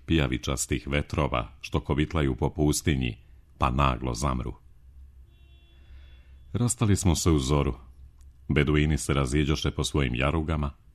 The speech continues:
ljudi su jedan drugom dobikivali „Zbogom” i „Doviđenja” i hitali svako ka svome kamionu. Nasta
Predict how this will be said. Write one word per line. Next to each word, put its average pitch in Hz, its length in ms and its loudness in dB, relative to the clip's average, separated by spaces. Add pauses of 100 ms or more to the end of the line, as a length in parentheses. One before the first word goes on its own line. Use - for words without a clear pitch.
(320)
ljudi 71 360 4
su - 180 -2
jedan 69 360 0
drugom 71 340 0
dobikivali 67 760 -2
„Zbogom” 67 680 -2 (200)
i 71 80 0
„Doviđenja” 78 680 0 (680)
i 92 80 0
hitali 104 360 -2
svako 104 460 -2
ka 98 180 -2
svome 76 380 2
kamionu. 58 640 -4 (1120)
Nasta 101 420 2